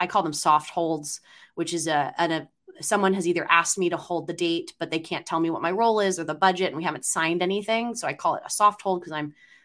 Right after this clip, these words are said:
holding it, and I'll go back to them if someone else is trying to ask me to do a date, something on that date. Um, or it's an event I wanna work again, and maybe they have, they're not ready to talk yet, but I know I wanna work with them again. Um, so I started probably planning then,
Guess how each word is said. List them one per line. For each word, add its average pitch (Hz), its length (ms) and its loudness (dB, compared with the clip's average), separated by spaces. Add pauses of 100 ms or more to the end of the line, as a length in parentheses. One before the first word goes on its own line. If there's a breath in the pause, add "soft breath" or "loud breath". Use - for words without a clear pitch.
(140 soft breath)
holding 208 380 -2
it, 202 80 2
and 165 100 -2
I'll 165 80 4
go 160 140 -2
back 151 240 4
to 170 80 -8
them 160 140 0
if 160 100 -6
someone 160 240 -2
else 151 180 -4
is 147 180 -8 (120)
trying 160 180 -4
to 151 200 -6
ask 170 220 0
me 165 120 -2
to 165 80 -4
do 165 140 -2
a 165 60 -2
date, 165 260 -4
something 170 260 -4
on 170 100 0
that 165 160 0
date. 170 320 -4 (480 soft breath)
Um, 151 280 4
or 185 300 6
it's 180 140 -4
an 180 60 2
event 165 260 2
I 170 140 8
wanna 160 260 0
work 147 220 -2
again, 143 280 -4
and 139 80 -6
maybe 151 200 -4
they 143 100 -4
have, 139 220 0
they're 160 120 -2
not 151 160 0
ready 151 200 -2
to 147 80 -6
talk 139 340 0
yet, 147 260 0
but 147 140 -2
I 156 80 0
know 156 180 -2
I 160 140 8
wanna 151 260 0
work 151 240 -4
with 160 120 -10
them 196 160 0
again. 220 480 2 (420 soft breath)
Um, 139 380 -2 (140)
so - 140 -2
I 202 40 4
started 208 480 0
probably 170 220 6
planning 165 420 -4
then, 147 480 0